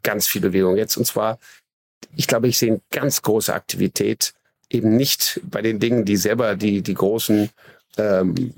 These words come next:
künstliche Intelligenzfirmen sind, sondern die, die darauf Anwendungen bauen und die gestickt nutzen. Da wird's, glaub ich, eine ganze Kohorte von Firmen geben, die schnell entstehen, die Themen gut nutzen oder anpassen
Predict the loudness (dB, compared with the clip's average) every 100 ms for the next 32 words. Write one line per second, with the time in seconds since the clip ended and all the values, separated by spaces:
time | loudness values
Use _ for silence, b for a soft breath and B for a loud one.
0 | -14 -16 -14 -12 -12 -2 0 0 0 -2
1 | 0 0 0 0 0 0 2 2 0 -4
2 | B B -2 0 2 0 -2 -2 0 0
3 | 0 0 0 0 2 2 0 0 2 0
4 | B B _ -4 0 0 0 -2 -4 -4
5 | -4 -4 -6 -10 -6 -2 -2 -2 -2 0
6 | 0 -2 -2 0 -2 -2 -6 _ _ _
7 | -4 -4 0 0 0 0 0 0 0 2
8 | 2 2 2 0 B B _ -6 -2 0
9 | 2 0 0 -2 0 2 2 0 -6 _
10 | _ -4 0 0 0 0 0 0 0 0
11 | 0 0 0 -2 -2 0 0